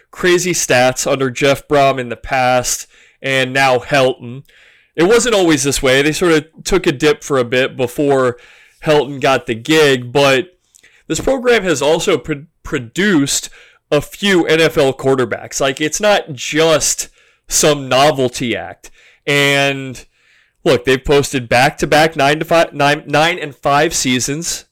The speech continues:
as part of the Conference U S A. So I would call the Hilltoppers a very solid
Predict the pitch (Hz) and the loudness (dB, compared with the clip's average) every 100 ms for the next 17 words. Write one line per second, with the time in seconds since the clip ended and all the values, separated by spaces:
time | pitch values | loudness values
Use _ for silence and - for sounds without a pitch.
0 | - 127 - 135 123 - 135 139 156 139 | -6 -4 -2 -2 -2 -2 -2 -2 -4 -6
1 | 147 156 160 - 120 120 135 - - - | -2 0 0 0 2 2 0 -4 -18 -20
2 | _ _ _ _ _ - - 185 165 185 | _ _ _ _ _ -12 -6 -4 -2 0
3 | 240 285 226 - 196 180 175 175 160 160 | 0 -2 -8 -6 -2 0 0 0 -2 0
4 | 156 151 151 143 139 143 139 120 135 131 | 0 0 2 2 2 -2 -2 -2 -2 0
5 | 131 131 120 123 160 190 185 - - 156 | 0 -2 -6 -2 -2 -2 -4 -4 -2 -2
6 | 139 139 127 120 120 | 0 0 0 -2 -4